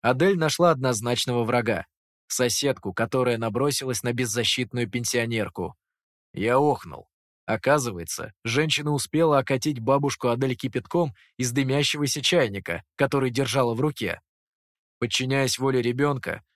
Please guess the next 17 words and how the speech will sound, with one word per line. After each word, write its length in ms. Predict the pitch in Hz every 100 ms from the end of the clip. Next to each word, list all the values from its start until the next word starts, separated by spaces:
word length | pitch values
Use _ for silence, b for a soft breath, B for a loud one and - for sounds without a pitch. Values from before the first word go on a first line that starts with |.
| -
женщина 480 | 117 160 147 143 131
с 120 | -
растрепанными 640 | 127 - 147 127 117 117
волосами 500 | 117 123 113 143 113
и 60 | 98
безумным 460 | 123 127 131 123
взглядом 520 | 117 113 151 139 101 87
поскользнулась. 840 | - - 143 131 135 127 - - - _ _ _ _ _
При 140 | 117
падении 460 | 110 120 131 147 120
соседка 500 | 104 104 - 143 -
умудрилась 500 | 123 123 143 151 127
приложиться 640 | - 131 127 117 139 -
лицом 380 | 120 120 - 160
о 80 | 131
металлический 680 | 131 - 120 123 117 - 147
носик, 440 | 156 120 - -